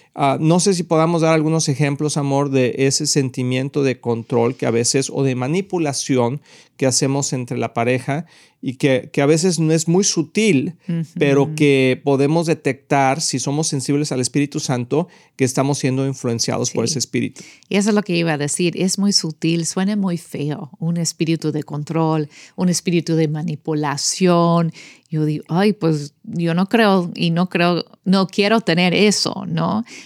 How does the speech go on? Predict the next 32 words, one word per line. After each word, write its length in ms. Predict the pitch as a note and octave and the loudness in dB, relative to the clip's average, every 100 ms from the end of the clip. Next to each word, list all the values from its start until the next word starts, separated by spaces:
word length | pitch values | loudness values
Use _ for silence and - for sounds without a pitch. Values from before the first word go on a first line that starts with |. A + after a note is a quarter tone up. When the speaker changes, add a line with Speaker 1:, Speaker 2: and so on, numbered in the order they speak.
| - - | -10 -2
Speaker 2:
Pero 260 | G3 F#3+ | 2 4
lo 100 | F#3 | 4
hacemos 580 | F3+ - E3+ E3+ F#3+ G#3 | 4 2 0 0 0 0
en 140 | F#3 | 0
una 180 | F3 E3 | 0 -2
manera 560 | D#3+ D#3 D3 D3 D#3+ G3 | -2 -2 -2 0 0 0
muy 380 | D#3 C#3+ D3 D3 | -2 -4 -4 -4
sutil. 560 | - E3+ - A3+ G3 - - - - | -2 -2 -2 0 -2 -6 -20 -20 -8
Entonces 520 | E3 D#3 E3 E3+ D#3+ | -6 -2 0 0 -2
puede 340 | - F3 F3+ | 0 2 2
ser 400 | F#3 F3+ E3+ F#3+ | 2 2 2 0
como 540 | - F3+ E3 E3 D#3 C#3+ - - - | -2 -2 0 0 0 -4 -12 -16 -4
checar 420 | F#3 - F#3 G3+ | -2 2 2 2
nuestras 380 | G#3+ - F3+ D#3 | 2 2 -2 -4
reacciones. 760 | D#3 - - E3+ E3+ C#3+ - - | -6 -4 0 0 0 0 -2 -2
Cuando 300 | D#3+ D#3+ E3 | -2 0 0
no 220 | F3+ A#3 | 2 4
logramos 640 | A#3+ F#3 E3+ E3 E3 D#3 | 4 4 2 2 -2 -2
lo 80 | E3 | -4
que 160 | D#3 D3+ | -4 -4
queremos 560 | D#3 D3 D3+ D3 C#3 | -4 -4 -4 -6 -6
o 80 | D3+ | -6
si 200 | - D#3 | -4 -2
las 220 | D#3+ D3+ | -2 -4
cosas 380 | - F#3 A3 F#3+ | -4 -2 -2 -2
no 180 | F#3+ F3+ | -2 -2
salen 600 | - F3 D#3+ D#3+ D#3 D#3 | -2 -2 -2 -2 -2 -4
como 340 | D#3+ D#3 D#3 | -4 -4 -4
pensamos, 920 | D#3+ D#3 D3 - E3 D#3+ - - E3+ - - - _ | -4 -4 -2 0 0 0 -2 -4 -6 -10 -18 -20 _
¿cuál 300 | - G#3 G#3+ | 0 2 4
es 100 | A3+ G3+ | 2 0
nuestra 480 | F#3 - E3+ - | -2 -4 -8 -8